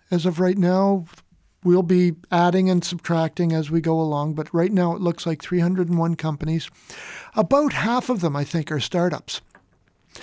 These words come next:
So here's what we're finding about the ocean tech community in Canada. You've got established manufacturers on the West Coast, a disproportionate number of them,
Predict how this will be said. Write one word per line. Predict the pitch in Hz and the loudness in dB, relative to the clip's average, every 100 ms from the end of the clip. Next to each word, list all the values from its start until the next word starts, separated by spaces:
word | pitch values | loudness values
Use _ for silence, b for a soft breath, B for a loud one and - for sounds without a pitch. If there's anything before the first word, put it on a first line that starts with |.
| B B | B B
So | - 254 | 2 4
here's | 165 320 254 | 6 4 4
what | 277 330 | 2 2
we're | 240 208 | 2 2
finding | - 202 220 214 165 143 _ _ - | 2 2 4 2 -2 -6 _ _ -2
about | 160 175 175 170 | 0 4 2 2
the | 151 180 | 0 2
ocean | 202 180 - 185 | 4 2 4 0
tech | - 175 156 - - _ b b b b | 2 0 0 -6 -18 _ b b b b
community | - 185 175 185 175 151 | 4 6 6 6 4 2
in | 160 180 165 | 0 2 2
Canada. | - 160 160 165 156 - _ _ _ B B B B B B B B B | 0 -2 -2 -4 -6 -14 _ _ _ B B B B B B B B B
You've | - 208 170 | 2 2 4
got | 220 202 190 - _ _ _ _ _ _ - | 2 2 2 -6 _ _ _ _ _ _ 0
established | - - 247 277 285 285 - - | 0 2 0 0 -2 -2 -4 -4
manufacturers | 220 208 208 190 165 196 185 190 - 175 151 175 - - _ _ _ | 2 4 4 2 2 0 -2 -2 -6 -10 -8 -10 -12 -14 _ _ _
on | 185 165 | 0 2
the | 165 | 4
West | 165 175 - | 4 2 0
Coast, | - 151 156 - - - - _ _ b b b b b _ | -4 -6 -6 -12 -16 -20 -20 _ _ b b b b b _
a | 208 | -4
disproportionate | 165 190 - 175 - 170 151 180 | 2 2 2 -4 0 -2 -2 -6
number | 180 156 151 | -4 -4 -2
of | 147 | -4
them, | 151 | -4